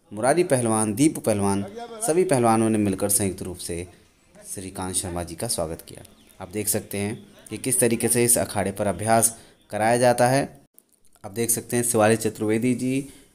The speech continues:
साफा ओढ़ाकर एवं पटुका पहनाकर स्वागत करते हुए, साथ ही सभी पहलवानों को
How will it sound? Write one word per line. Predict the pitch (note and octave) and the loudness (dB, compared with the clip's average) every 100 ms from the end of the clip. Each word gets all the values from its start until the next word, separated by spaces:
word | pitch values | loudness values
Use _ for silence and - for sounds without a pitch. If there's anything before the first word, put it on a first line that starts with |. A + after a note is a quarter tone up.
| _ _ _ _ | _ _ _ _
साफा | - B2 B2 D3 | -8 -6 0 2
ओढ़ाकर | G#2+ G#2+ A2 G#2+ G#2+ | 2 2 0 0 2
एवं | G#2+ G#2+ | 2 0
पटुका | A2+ A#2+ A2+ | -2 0 0
पहनाकर | A2 G2 G2+ | 0 -2 -4
स्वागत | F#2+ F#2 F#2+ | -2 -2 -4
करते | - F2+ - | -6 -6 -2
हुए, | B2 | -2
साथ | B2 G2+ G2+ | 2 2 2
ही | A2 A2+ - _ _ - | -2 -6 -10 _ _ -10
सभी | B2 D3 | -4 -2
पहलवानों | C#3+ A#2 G#2+ G2+ F#2+ | 0 2 2 2 0
को | G2 | 0